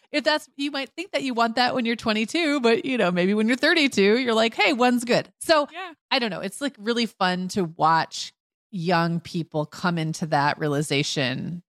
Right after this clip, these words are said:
Speaker 1: that it doesn't really matter what anybody wants for them. What matters is what they want. And it's hard. It's really hard
Speaker 2: Yeah.
Speaker 1: for them. And so it's, and it's still hard for us.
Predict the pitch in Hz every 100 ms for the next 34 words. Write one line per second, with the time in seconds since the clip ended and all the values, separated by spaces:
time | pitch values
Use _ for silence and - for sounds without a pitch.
0 | 185 160 160 143 135 73 - - - 180
1 | - 170 156 175 - 160 147 151 139 135
2 | 143 139 123 143 147 135 123 127 90 -
3 | - - 151 151 175 202 220 160 160 139
4 | 139 147 151 151 143 - 147 147 139 156
5 | _ 196 180 170 196 240 135 160 - 165
6 | 175 170 160 165 165 - 190 269 - 165
7 | 156 143 185 202 175 170 - 190 - -
8 | 196 180 185 220 214 247 233 370 359 -
9 | -